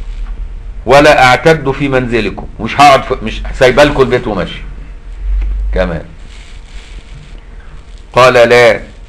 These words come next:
قالت: "فشددت علي ثيابي وأتيت رسول الله صلى الله عليه وسلم". فقال: "كم طلقك؟" قلت: "ثلاثاً". قال: "صدق، ليس لك نفقة،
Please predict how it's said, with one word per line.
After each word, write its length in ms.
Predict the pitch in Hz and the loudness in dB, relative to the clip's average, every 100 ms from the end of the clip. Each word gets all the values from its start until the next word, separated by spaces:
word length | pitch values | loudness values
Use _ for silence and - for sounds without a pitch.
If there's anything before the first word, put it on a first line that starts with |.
| - - - - | -20 -20 -20 0
قالت: 380 | 131 135 - - | 4 4 2 0
"فشددت 580 | - - 110 139 143 | -6 -4 2 0 2
علي 420 | 131 113 120 123 120 | 4 6 6 4 2
ثيابي 400 | 123 127 127 127 | 2 2 4 4
وأتيت 480 | 110 113 131 113 | 2 2 2 0
رسول 400 | 110 104 95 104 | 0 0 0 -2
الله 220 | 95 95 87 | -2 -2 -4
صلى 100 | 90 | -6
الله 120 | 92 | -8
عليه 100 | 90 | -10
وسلم". 180 | - - - - - - - - - - - - - - - - - - - - - - - - | -12 -14 -14 -14 -16 -16 -18 -18 -18 -18 -18 -16 -18 -18 -20 -20 -20 -20 -20 -20 -20 -20 -20 -2
فقال: 440 | 123 117 139 131 | -2 2 4 4
"كم 340 | 120 151 156 151 | 2 2 0 2
طلقك؟" 680 | 120 110 110 - 101 107 107 - - - - - - - | 0 2 2 2 0 -2 -8 -10 -12 -12 -10 -10 -10 -6
قلت: 320 | 113 113 120 | -4 -2 -2
"ثلاثاً". 480 | 127 127 143 131 110 - - - - - | 2 4 2 0 -8 -10 -14 -14 -14 -8
قال: 280 | - 120 113 | 0 2 2
"صدق، 440 | - 120 107 - 92 | 2 0 0 0 0
ليس 280 | 104 107 | -2 -2
لك 260 | - 107 104 | -2 -2 -4
نفقة، 720 | 101 120 147 139 143 143 135 | -4 -2 -2 -2 -2 -2 -6